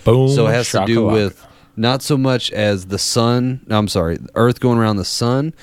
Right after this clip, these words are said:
Speaker 2: has to do more with the moon going around the earth.
Speaker 1: Oh, okay.
Speaker 2: Boom.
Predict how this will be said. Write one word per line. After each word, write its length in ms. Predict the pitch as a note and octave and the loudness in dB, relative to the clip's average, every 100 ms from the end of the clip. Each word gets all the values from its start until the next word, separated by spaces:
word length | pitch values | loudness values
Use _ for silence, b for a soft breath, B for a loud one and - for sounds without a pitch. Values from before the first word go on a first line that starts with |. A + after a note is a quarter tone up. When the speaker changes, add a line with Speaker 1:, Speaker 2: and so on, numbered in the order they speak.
| B B | B B
Speaker 2:
has 160 | G#2 G2 | -8 -2
to 60 | |
do 120 | G#2 G2 | 0 2
more 280 | G#2 C3 A#2 | 4 4 4
with 320 | A2 F#2+ - | 2 0 -4
the 80 | F#2 | -6
moon 280 | F#2+ G#2+ G2 | -2 -4 -4
going 200 | F#2 F2+ | -8 -8
around 240 | F2+ E2 | -10 -12
the 60 | - | -14
earth. 440 | E2 - - - - | -14 -16 -20 -20 -10
Speaker 1:
Oh, 280 | G2 B2 B2+ | -4 0 0
okay. 380 | C#3+ G2 G2 A#2+ - | 0 0 0 -4 -12
Speaker 2:
Boom. 600 | D#2 D#2+ B2+ A#2 F2 D2+ | -8 -2 0 0 -4 -10